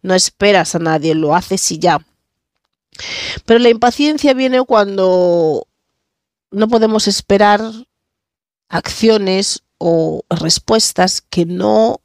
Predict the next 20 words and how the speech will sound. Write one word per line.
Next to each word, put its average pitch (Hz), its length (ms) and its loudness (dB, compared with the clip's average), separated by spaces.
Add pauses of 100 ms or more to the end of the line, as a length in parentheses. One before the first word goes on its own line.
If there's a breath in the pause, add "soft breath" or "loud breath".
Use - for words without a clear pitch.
(140)
dependen 190 720 0
de 175 80 2
nosotros, 170 540 -4
sino 175 360 -2
que 180 140 2
dependen 202 640 0
de 185 80 2
algo 185 280 2
externo 196 680 0
a 160 60 0
nosotros, - 720 -6
de 180 140 2
algo 202 240 2
que, 214 180 0
en 190 140 0
lo 175 80 4
que 180 120 -2
nosotros 208 360 -4
no 214 100 0
tenemos 202 560 0